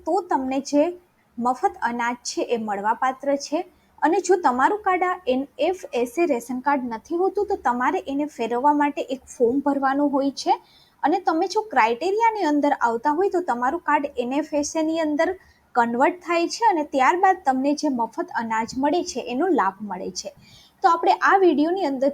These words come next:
જોશું કે એન એફ એસ એ રેશન કાર્ડ જે છે એના માટેના નિયમો જે છે એ શું છે. હવે આની અંદર આપણે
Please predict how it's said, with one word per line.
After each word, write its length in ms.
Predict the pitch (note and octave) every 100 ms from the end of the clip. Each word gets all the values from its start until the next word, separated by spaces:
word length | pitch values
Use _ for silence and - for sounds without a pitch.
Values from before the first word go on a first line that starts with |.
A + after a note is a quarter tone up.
| -
જોશું 360 | A#3+ A#3+ F#4+ F#4+
કે 80 | - -
એન 100 | C4+ D4 -
એફ 260 | F4 F4+ -
એસ 200 | A#3+ A#3 -
એ 100 | D4 C#4+
રેશન 340 | A3+ B3+ B3+
કાર્ડ 200 | B3+ C4 - -
જે 120 | A#3+ -
છે 180 | - F4 - _ _ -
એના 220 | C#4+ F#4 G4+
માટેના 420 | D#4 C#4+ C#4+ E4+
નિયમો 500 | D4 B3+ A#3 C#4+ D4 D4
જે 100 | C4+ A#3 -
છે 120 | G4+ -
એ 100 | C#4
શું 280 | - A3 G#3 -
છે. 120 | - - _ _ _ _ _ _ -
હવે 200 | E4+ - B3
આની 200 | D4 A#4
અંદર 140 | A4+ G4+
આપણે 220 | - C#4+